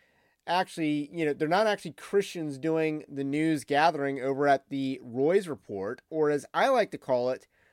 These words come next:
the Re Report, for the obvious feminist connotations, because that's really the underlying theology,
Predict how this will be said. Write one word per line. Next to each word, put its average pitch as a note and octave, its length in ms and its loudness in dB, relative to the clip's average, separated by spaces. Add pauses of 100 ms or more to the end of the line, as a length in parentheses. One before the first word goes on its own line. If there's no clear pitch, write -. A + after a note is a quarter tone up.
(240)
the D#3 520 8
Re C#3+ 1160 -2
Report, A2 760 -10 (640)
for A2+ 440 -6
the A#2+ 180 -10
obvious B2+ 520 -4
feminist A2+ 520 -10
connotations, A2+ 840 -12
because C#3+ 220 -8
that's A3+ 220 -6
really G3 580 -4
the D#3+ 180 -2
underlying C#3+ 560 0
theology, B2+ 880 -2